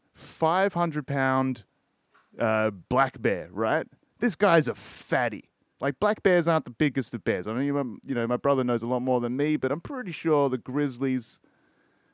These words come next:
and the polar bears are the big ones, the ones to worry about. But the, um, the black bears, you know, they're kind of just adorable, kind of whatever. Uh, but five hundred pounds worth, this guy's a fucking beast. Hank the Tank, and he's been terrorizing a particular neighborhood in, in L A County, right?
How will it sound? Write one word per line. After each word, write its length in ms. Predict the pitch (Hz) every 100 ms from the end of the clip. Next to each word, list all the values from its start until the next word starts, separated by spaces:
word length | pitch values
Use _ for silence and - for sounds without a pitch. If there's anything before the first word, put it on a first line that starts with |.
| _
and 120 | 110 101
the 40 |
polar 340 | - 147 135
bears 340 | 113 110 107 98
are 40 |
the 80 | 98
big 240 | 113 143
ones, 400 | 110 104 165 -
the 80 | -
ones 220 | 120 117
to 80 | -
worry 300 | 107 120 113
about. 380 | 107 110 131 151
But 120 | 127 107
the, 160 | 127
um, 260 | 120 120 120
the 60 |
black 280 | - 180 170
bears, 360 | 165 165 156 175
you 80 | 175
know, 120 | 160
they're 120 | 175
kind 240 | - 180
of 100 | 175
just 180 | 175 180
adorable, 460 | 170 190 196 110 90 _ _ _ _
kind 140 | 139 127
of 120 | 117
whatever. 400 | 139 160 143 101 _ _ - - -
Uh, 300 | 113 123 113 - _
but 120 | 131
five 320 | - 180 202
hundred 280 | 190 147 113
pounds 440 | 107 139 185 180 104
worth, 260 | 101 101
this 160 | 185 -
guy's 260 | 139 107
a 80 | 92
fucking 800 | - - - - 180 156 - 101 - _
beast. 520 | - 170 190 - - - _ _ _ - _ -
Hank 200 | 175 170
the 100 | 135
Tank, 300 | 175 175 143
and 80 |
he's 100 | 139
been 160 | 127 156
terrorizing 800 | - 180 208 175 165 160 147 135
a 60 |
particular 500 | 117 - 190 - 131
neighborhood 560 | 127 127 139 127 107 107
in, 180 | 95 98
in 140 | 107
L 220 | 104 101 101
A 140 | 104
County, 400 | 113 104 101 92
right? 240 | 95 120